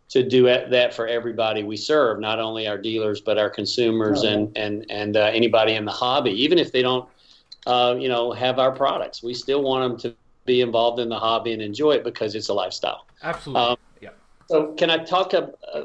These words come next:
Speaker 1: just a minute or two about what we do with Star Parties? And it's, and, and, and I wanna do that because it's unique. Is that okay?
Speaker 3: Absolutely. Yeah. Yeah. I love what you guys do.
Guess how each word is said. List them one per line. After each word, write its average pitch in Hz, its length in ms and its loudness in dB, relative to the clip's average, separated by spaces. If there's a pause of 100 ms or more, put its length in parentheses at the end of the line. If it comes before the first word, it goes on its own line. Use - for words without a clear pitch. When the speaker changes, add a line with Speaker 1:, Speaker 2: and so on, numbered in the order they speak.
Speaker 1:
just 170 220 -2
a 185 40 6
minute 165 320 2
or 175 60 -4
two 170 220 2
about 143 260 2
what 147 160 -2
we 143 100 -6
do 139 140 -4
with 135 100 -4
Star 135 220 0
Parties? 135 380 -2
And 127 100 -4
it's, - 320 -12
and, 123 240 -4
and, 123 380 -4
and 123 160 -2
I 123 80 0
wanna 135 240 2
do 135 160 4
that 120 160 4
because 120 260 -2
it's 113 180 -6
unique. 113 560 0
Is 98 100 -6
that 117 180 4
okay? 165 220 0
Speaker 3:
Absolutely. 117 300 -10
Yeah. 185 260 -4 (100)
Yeah. 160 180 -6
I 123 40 -8
love 160 200 -8
what 143 120 -14
you 135 60 -12
guys 117 280 -14
do. 95 160 -20